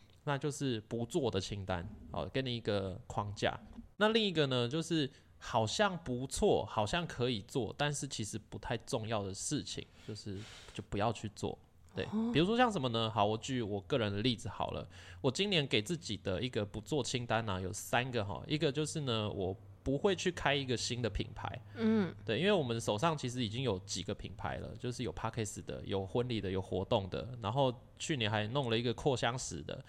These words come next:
Speaker 1: 就是，呃，有点，就是
Speaker 2: 太多了，嗯。
Speaker 1: <laughs> 执行得很缓慢哈，本来有要跟一个计划做，
Speaker 2: 对。
Speaker 1: 然后就是放在那边。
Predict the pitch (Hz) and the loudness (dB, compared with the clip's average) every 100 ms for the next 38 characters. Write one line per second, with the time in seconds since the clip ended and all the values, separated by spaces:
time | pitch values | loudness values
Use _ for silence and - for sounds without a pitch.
0 | - - - 143 135 147 139 127 - - | -16 -20 -8 -2 0 2 2 0 -8 -20
1 | - 110 107 101 101 120 139 117 104 104 | -4 0 2 0 0 2 6 4 4 -6
2 | - - - - - - - 151 135 135 | -2 -4 -4 -20 0 6 6 8 8 8
3 | 277 240 190 - - - 226 214 160 160 | 8 4 2 0 -2 0 4 4 4 4
4 | 202 226 - 165 180 147 131 135 143 131 | 6 4 4 -2 2 4 6 4 6 6
5 | 98 123 123 120 87 92 110 110 110 - | 8 6 6 4 0 2 4 6 4 0
6 | 110 139 143 175 139 120 - 123 120 117 | 0 0 2 2 2 0 0 -2 2 2
7 | 101 127 104 92 101 117 113 113 113 117 | 2 -2 -2 0 0 0 0 -2 0 2
8 | 104 104 90 92 - | 2 2 0 -2 -4